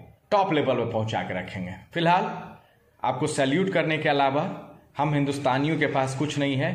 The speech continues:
और आपसे बस यही उम्मीद है कि इस वर्ल्ड कप में जिस तरह आप खेल रहे हैं विराट कोहली, उसी तरह खेलें, क्योंकि आपके इस खेल से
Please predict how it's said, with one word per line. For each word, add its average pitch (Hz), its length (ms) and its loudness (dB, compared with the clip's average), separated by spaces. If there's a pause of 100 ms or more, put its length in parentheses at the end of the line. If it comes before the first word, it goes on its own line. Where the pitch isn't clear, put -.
(480)
और 143 120 4
आपसे 156 400 2
बस 165 280 2
यही 170 160 2
उम्मीद 151 280 2
है 101 180 0
कि 139 120 -4
इस 131 200 -4
वर्ल्ड 180 220 2
कप 175 180 2
में 139 80 0
जिस 131 180 -2
तरह 143 140 2
आप 135 200 -2
खेल 185 200 0
रहे 156 140 2
हैं 113 80 0
विराट 98 300 0
कोहली, 120 220 0
उसी 127 140 -2
तरह 110 280 0
खेलें, 82 320 -4 (560)
क्योंकि 117 200 -2
आपके 135 420 2
इस - 380 -4
खेल 156 300 0
से 101 200 -4